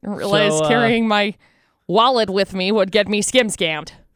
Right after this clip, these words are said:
Speaker 2: Actually, you know, there are, uh, there is a precaution you could take.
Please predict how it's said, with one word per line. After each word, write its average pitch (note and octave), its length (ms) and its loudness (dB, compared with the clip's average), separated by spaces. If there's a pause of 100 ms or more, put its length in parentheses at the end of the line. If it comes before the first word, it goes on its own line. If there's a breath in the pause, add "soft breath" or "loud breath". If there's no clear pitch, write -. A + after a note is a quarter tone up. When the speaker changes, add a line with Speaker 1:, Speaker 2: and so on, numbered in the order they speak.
(640 soft breath)
Speaker 2:
Actually, G#3+ 300 -4
you G#3 80 -10
know, G#3+ 100 -6
there G#3+ 200 -6
are, D4+ 220 -4
uh, - 200 -6
there F#3+ 140 -4
is G3+ 100 -6
a G3+ 60 -10
precaution F3 440 -8
you D3 60 -8
could D3 80 -12
take. C#3+ 380 -8